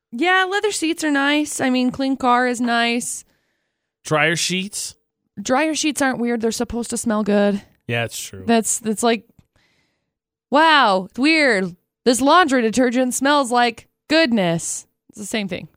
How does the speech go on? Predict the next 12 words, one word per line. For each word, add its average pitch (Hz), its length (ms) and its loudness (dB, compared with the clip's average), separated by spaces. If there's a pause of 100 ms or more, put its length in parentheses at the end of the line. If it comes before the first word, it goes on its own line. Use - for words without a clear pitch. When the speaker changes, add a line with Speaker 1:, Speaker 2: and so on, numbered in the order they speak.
(600)
Speaker 1:
Laundry 285 320 6
Speaker 2:
Cardboard - 100 2
box? - 60 4
Speaker 1:
detergent. 254 240 2
Speaker 2:
How 170 40 2
about 190 200 0
new 185 140 -4
tires? 160 720 -2
You 156 80 -2
like 160 160 -4
cars. 113 420 -2
Speaker 1:
Ooh, 226 540 -2